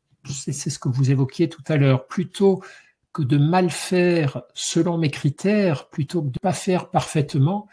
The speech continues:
je préfère renoncer carrément à faire. Et alors qu'en réalité, votre, votre logo, là, votre slogan, plutôt fait que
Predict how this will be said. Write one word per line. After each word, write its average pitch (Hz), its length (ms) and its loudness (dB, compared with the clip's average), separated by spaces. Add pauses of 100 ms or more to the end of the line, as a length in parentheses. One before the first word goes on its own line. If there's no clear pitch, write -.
(320)
je - 120 -6
préfère 151 580 0
renoncer 180 800 2
carrément 143 640 2
à 170 140 0
faire. 120 680 -2 (480)
Et 131 100 0
alors 151 200 2
qu'en 165 160 0
réalité, 147 600 2
votre, 135 380 -2
votre 120 480 -6
logo, 120 680 -2
là, 127 100 0
votre 131 300 -6
slogan, 143 680 -4 (200)
plutôt 139 480 0
fait - 580 0 (280)
que 139 280 2